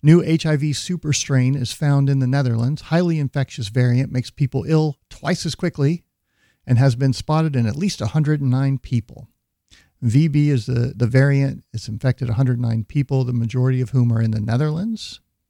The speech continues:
So here you have an example of, like,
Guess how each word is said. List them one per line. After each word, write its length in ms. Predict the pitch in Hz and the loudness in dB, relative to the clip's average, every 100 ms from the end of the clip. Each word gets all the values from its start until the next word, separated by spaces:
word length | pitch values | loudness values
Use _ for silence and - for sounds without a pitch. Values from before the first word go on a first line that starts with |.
| _ _ _ _ _ _ _ _ | _ _ _ _ _ _ _ _
So 360 | - 143 131 131 | 2 6 6 6
here 280 | 113 151 202 | 4 2 2
you 220 | 196 196 | 0 2
have 320 | 170 170 165 | 2 0 -2
an 80 | 170 | -2
example 840 | 156 123 139 151 165 120 117 170 - _ _ _ _ _ _ _ _ _ _ _ - - _ _ | -2 -2 -2 -2 -4 -6 -8 -8 -12 _ _ _ _ _ _ _ _ _ _ _ -20 -20 _ _
of, 360 | 135 131 123 - _ _ _ _ _ | 0 0 -2 -16 _ _ _ _ _
like, 280 | 113 113 | -8 -6